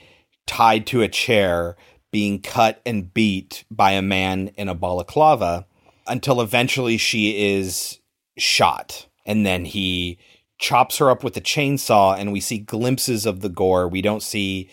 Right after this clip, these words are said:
we don't see much except we see, like, close-ups of the screen. So it's very kind of, like, pixelated and all that.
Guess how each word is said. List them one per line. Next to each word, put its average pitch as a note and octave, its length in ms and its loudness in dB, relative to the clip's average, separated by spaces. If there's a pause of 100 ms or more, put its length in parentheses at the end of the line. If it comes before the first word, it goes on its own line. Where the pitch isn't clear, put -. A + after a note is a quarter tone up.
(380)
we B2+ 80 2
don't G3+ 140 4
see G#3+ 140 4
much E3+ 580 2
except - 340 0
we B2 60 -2
see, B2+ 180 -2
like, A2+ 200 2
close-ups B2+ 600 0
of G#2 260 -2
the A#2+ 80 -4
screen. A2+ 560 0
So G#2+ 140 -2
it's F2+ 140 -4
very G2+ 260 2
kind G2 220 0
of, F#2 80 -4
like, F2+ 200 -2
pixelated F#2+ 580 -2
and F#2 100 -4
all F2 140 -2
that. D2+ 320 -6